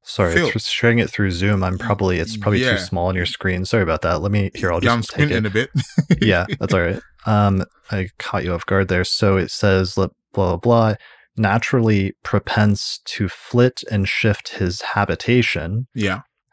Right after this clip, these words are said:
Speaker 1: It's, like, seventeenth century English. So we're, so we're
Speaker 2: Yeah.
Speaker 1: both struggling, struggling a little bit here. "Unsteadfast, wholly caring for the present times, timorous." Do you know what that means?
Speaker 2: No.
Speaker 1: I have no
Speaker 2: <laughs> I
Speaker 1: idea.
Speaker 2: need to get my
Speaker 1: Okay.
Speaker 2: dictionary.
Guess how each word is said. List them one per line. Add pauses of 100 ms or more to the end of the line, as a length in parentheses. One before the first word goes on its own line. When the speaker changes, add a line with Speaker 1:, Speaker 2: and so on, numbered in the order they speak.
(100)
Speaker 1:
It's,
like,
seventeenth
century
English.
So
we're,
so
we're
Speaker 2:
Yeah.
Speaker 1:
both
struggling,
struggling
a
little
bit
here. (520)
"Unsteadfast, (340)
wholly
caring
for (340)
the
present
times, (560)
timorous." (160)
Do
you
know
what
that
means? (160)
Speaker 2:
No. (440)
Speaker 1:
I
have
no
Speaker 2:
<laughs>
I
Speaker 1:
idea.
Speaker 2:
need
to
get
my
Speaker 1:
Okay.
Speaker 2:
dictionary.